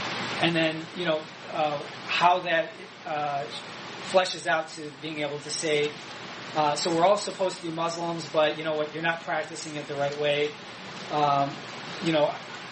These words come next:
you're not able to, uh, follow a secular lifestyle. You have to follow it this way. Um, you know, why a, uh, honor killings, these kind of things happen. Uh,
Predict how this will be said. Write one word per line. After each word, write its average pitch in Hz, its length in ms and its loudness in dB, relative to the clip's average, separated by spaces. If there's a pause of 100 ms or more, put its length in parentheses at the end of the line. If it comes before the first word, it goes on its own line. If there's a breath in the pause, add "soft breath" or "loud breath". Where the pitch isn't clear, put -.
(360)
you're 180 140 6
not 165 260 4
able 165 240 -4
to, 151 680 -4 (520)
uh, 147 240 0 (180)
follow 160 280 8
a 147 40 2
secular 160 480 0
lifestyle. 147 800 2
You 151 100 -4
have 147 220 -2
to - 60 -10
follow 147 320 4
it 139 100 -8
this 147 220 -2
way. 143 260 2 (480)
Um, 139 440 2 (800)
you 175 80 4
know, 160 140 8
why 160 480 4
a, 151 360 -2 (600)
uh, 139 360 -6 (320)
honor 165 240 4
killings, 160 500 -2
these 151 180 -6
kind 165 160 -2
of 151 80 -2
things 156 260 -6
happen. 143 400 0 (360)
Uh, 139 280 0